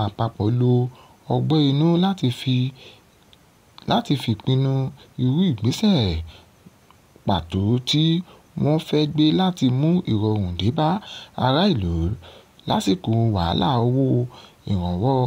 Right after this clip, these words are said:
epo subsidy tí wọ́n yọ kúrò. Jemila, gẹ́gẹ́ bí onímọ̀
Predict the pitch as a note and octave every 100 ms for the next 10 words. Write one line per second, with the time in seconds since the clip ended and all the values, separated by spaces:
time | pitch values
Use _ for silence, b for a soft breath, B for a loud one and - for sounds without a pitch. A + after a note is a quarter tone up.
0 | - B2 - B2 A#2+ - D#3+ F3 - F#3+
1 | G3 C#3 F#2+ D#2 B B B - A2 C3
2 | C#3 C#3 C#3 C#3 B - G#2+ B2 B2 -
3 | F#3 E3 A2+ F2 D#2+ D2 D2+ - - -
4 | _ _ - _ B B B B B B
5 | - - G3+ A#3 A3+ A3+ A3 A3+ G#3+ G#3+
6 | G3 F#3+ F#3 F#3 F#3+ F#3 G#3 A#3+ A#3 F3+